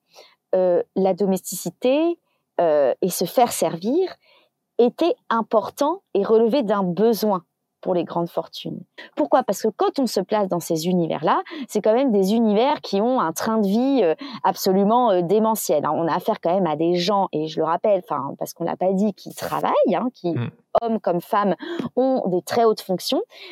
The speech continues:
Speaker 1: J'ai rencontré, euh, voilà, des P D G, des chefs d'entreprise, des traders, des marchands d'art, des grands médecins qui sont, euh, chefs de plusieurs cliniques privées, et cetera. Donc,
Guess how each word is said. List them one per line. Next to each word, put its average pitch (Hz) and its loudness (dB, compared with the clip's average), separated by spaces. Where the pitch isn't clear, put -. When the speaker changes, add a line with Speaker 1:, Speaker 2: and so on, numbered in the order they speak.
Speaker 1:
J'ai 170 -2
rencontré, 170 0
euh, 156 4
voilà, 220 4
des 165 0
P 175 0
D 180 2
G, 214 2
des 175 0
chefs 165 -2
d'entreprise, 180 -2
des 147 -2
traders, 202 2
des 156 -2
marchands 190 -2
d'art, 202 4
des 160 -2
grands 190 0
médecins 196 0
qui - -8
sont, 175 -2
euh, 156 2
chefs 165 -2
de 170 0
plusieurs 170 -4
cliniques 180 -2
privées, 202 0
et 202 -2
cetera. 233 -4
Donc, 196 -2